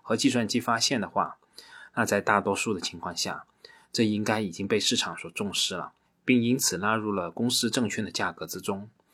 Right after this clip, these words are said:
这就是有效市场假说的本质。因此，在我们今天生活的世界里，基于死记硬背的公式和现成的基本定量指标的投资是无利可图的。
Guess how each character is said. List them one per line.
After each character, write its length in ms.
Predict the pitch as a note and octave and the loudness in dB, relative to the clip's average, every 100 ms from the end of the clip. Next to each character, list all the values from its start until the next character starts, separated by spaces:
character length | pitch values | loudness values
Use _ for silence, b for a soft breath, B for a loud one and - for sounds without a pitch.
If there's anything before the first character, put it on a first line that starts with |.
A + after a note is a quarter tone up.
| b b - | b b -6
这 100 | G#2+ | -2
就 160 | - | 0
是 240 | G2 - G2+ | 0 2 0
有 160 | F#2 | -2
效 160 | F2 B2+ | 0 2
市 180 | A2 B2 | 4 2
场 200 | F#2 F#2+ | 0 -2
假 160 | F#2 | -4
说 160 | D#2 G#2 | -2 -4
的 60 | F#2+ | -4
本 200 | E2 C#2+ | -6 -4
质。 280 | - F2+ - _ _ _ _ _ _ _ | -4 -4 -8 _ _ _ _ _ _ _
因 140 | A2 G#2 | -2 0
此， 300 | - D#2+ - B B - | 0 -2 -10 B B 2
在 140 | D3 | 6
我 80 | B2 | 6
们 100 | G#2+ | 6
今 160 | - D#3+ | 2 2
天 140 | F3 | 4
生 180 | F3 E3+ | 4 4
活 80 | B2+ | 4
的 60 | |
世 180 | - B2 | 4 2
界 140 | G#2 | 0
里， 240 | F2+ E2 - _ b b - | -2 -6 -12 _ b b 2
基 180 | E3+ E3 | 4 6
于 80 | |
死 240 | E3 - G#2 | 6 6 6
记 180 | C3+ C3+ | 4 6
硬 200 | B2 A2 | 4 6
背 160 | B2+ | 6
的 80 | G2 | 6
公 180 | B2+ B2+ | 2 2
式 240 | - A#2 | 2 0
和 100 | G2 | 0
现 280 | G2+ D#3 A#2 | 2 4 4
成 180 | G#2+ G2+ | 2 -2
的 100 | G2+ | -2
基 160 | - | 0
本 160 | B2 F#2+ | 0 0
定 160 | A#2+ A#2 | 0 0
量 160 | A2 | 0
指 160 | G2 G2 | 0 -2
标 160 | F#2+ | -2
的 80 | G#2 | -2
投 240 | F#2+ F2 E2+ | -4 -6 -6
资 340 | - G2+ G#2 b b - | -6 -6 -10 b b 0
是 160 | - | 2
无 180 | G#2+ F2+ | 2 4
利 160 | B2 B2 | 2 2
可 160 | - | -2
图 260 | - - D#2+ | -6 -10 -10
的。 200 | - | -12